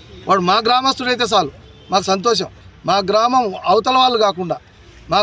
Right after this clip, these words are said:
గ్రామస్తులైతే మేము చాలా సంతోషపడతాం. పార్టీలు ఏం ఇక్కడేం ఉండదు, అందరూ మా గ్రామస్తులే. అందరికీ ఖచ్చితంగా న్యాయం జరగాలి. ఇంకో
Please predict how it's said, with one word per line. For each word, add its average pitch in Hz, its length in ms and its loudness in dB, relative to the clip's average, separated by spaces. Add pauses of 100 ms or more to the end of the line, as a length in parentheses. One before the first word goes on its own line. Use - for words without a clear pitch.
గ్రామస్తులైతే 226 680 0 (140)
మేము 185 220 -4
చాలా 208 180 2
సంతోషపడతాం. 214 680 0 (440)
పార్టీలు 226 380 0 (100)
ఏం 220 80 0 (220)
ఇక్కడేం 190 420 0
ఉండదు, 208 280 0 (460)
అందరూ 214 320 0
మా 214 220 4
గ్రామస్తులే. 214 500 2 (460)
అందరికీ 214 400 -2
ఖచ్చితంగా 220 460 -2
న్యాయం 214 240 2
జరగాలి. 208 420 2 (520)
ఇంకో 196 240 0